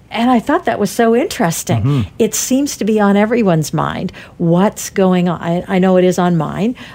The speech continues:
Speaker 1: Uh, just if you're paying attention to what's going on in the news, it's a bit,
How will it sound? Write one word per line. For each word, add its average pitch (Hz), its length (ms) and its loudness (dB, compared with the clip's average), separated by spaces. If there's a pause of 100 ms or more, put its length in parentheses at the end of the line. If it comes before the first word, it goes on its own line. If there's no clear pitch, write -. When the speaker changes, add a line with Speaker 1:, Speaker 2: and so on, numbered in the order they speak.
Speaker 1:
Uh, 170 220 0
just 175 260 -4
if 180 120 -6
you're 165 80 -2
paying 175 280 -2
attention 170 420 -2
to 170 60 0
what's 175 160 -4
going 175 260 2
on 170 160 2
in 165 80 2
the 160 80 0
news, 160 260 -2
it's 233 140 -8
a 190 40 -6
bit, 220 280 -2